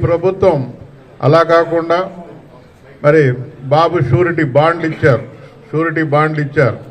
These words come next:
అవన్నీ మోసం గ్యారంటీ. మరి ఈ ప-, ఈ ప్రోగ్రామ్ ఈ వాతావరణంలో పోవాలా?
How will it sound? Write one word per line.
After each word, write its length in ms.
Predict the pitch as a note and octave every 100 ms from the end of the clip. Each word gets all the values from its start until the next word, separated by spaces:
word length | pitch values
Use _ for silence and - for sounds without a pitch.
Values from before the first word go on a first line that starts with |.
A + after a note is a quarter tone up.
| - - - - -
అవన్నీ 440 | B2+ E3+ F#3 F#3+ G3 F3
మోసం 340 | F3+ - F3+ D#3
గ్యారంటీ. 460 | D#3 D#3+ D#3+ D3 A#2+ - - - - - - - _ - - - C#3+
మరి 240 | D#3 D#3+
ఈ 20 | E3+
ప-, 180 | F3 F#3 F3 F3
ఈ 320 | F3 E3+ D#3+ C#3
ప్రోగ్రామ్ 460 | D#3+ F#3 F#3 F#3 D#3 - - - - _ C#3+ C#3+
ఈ 120 | D3
వాతావరణంలో 720 | D3 D#3+ D#3+ F3 F3 E3 D#3
పోవాలా? 560 | C3+ C#3+ D#3 D#3 D#3